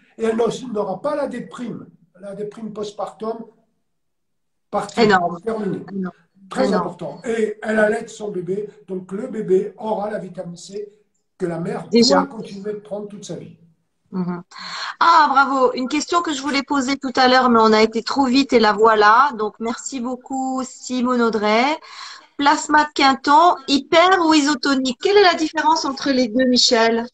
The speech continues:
Speaker 1: Ben, on a plus ou moins mesuré, avec, euh, mélangé, pardon, avec de l'eau de source. Donc,
Speaker 2: C'est-à-dire ?
Speaker 1: hypertonique, on a moins mélangé.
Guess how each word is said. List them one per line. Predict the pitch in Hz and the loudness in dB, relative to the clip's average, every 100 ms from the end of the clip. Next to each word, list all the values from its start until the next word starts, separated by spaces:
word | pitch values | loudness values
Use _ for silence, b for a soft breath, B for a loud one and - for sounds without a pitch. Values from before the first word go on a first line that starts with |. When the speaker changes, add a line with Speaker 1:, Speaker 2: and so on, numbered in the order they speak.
| _ _ - | _ _ -8
Speaker 1:
Ben, | 143 151 - | -4 -2 0
on | 170 | 2
a | 180 214 208 - | 4 2 0 -6
plus | - 254 277 - | -4 -2 0 -2
ou | 214 | -2
moins | 185 185 247 | 0 2 0
mesuré, | 233 190 180 175 170 185 233 | 0 -2 -2 -6 -6 -4 -6
avec, | 156 165 - | -8 -10 -14
euh, | 139 143 123 120 _ 151 | -14 -14 -16 -20 _ -8
mélangé, | 190 175 143 170 214 | -4 -6 -8 -12 -12
pardon, | 156 - 165 - B B B | -14 -18 -18 -18 B B B
avec | 156 147 170 214 - - _ _ _ _ _ _ _ _ _ | -14 -4 -2 -2 -8 -20 _ _ _ _ _ _ _ _ _
de | 120 170 | 2 4
l'eau | 170 180 | 4 2
de | 170 | -2
source. | 160 - - - - - _ _ _ _ _ _ _ _ _ _ _ _ _ _ 160 | -8 -12 -18 -20 -20 -20 _ _ _ _ _ _ _ _ _ _ _ _ _ _ -2
Donc, | 175 175 | -2 -2
Speaker 2:
C'est-à-dire ? | 247 202 - 156 | -2 -2 -2 -2
Speaker 1:
hypertonique, | 220 - 233 202 - 185 165 175 170 - - - _ _ | -4 -4 -6 -8 -6 -2 -2 -2 -6 -10 -18 -20 _ _
on | 139 139 | -14 -10
a | 131 | -8
moins | 127 156 208 | -6 -2 -2
mélangé. | 214 151 131 117 110 123 139 - | -2 -4 -6 -8 -8 -8 -8 -12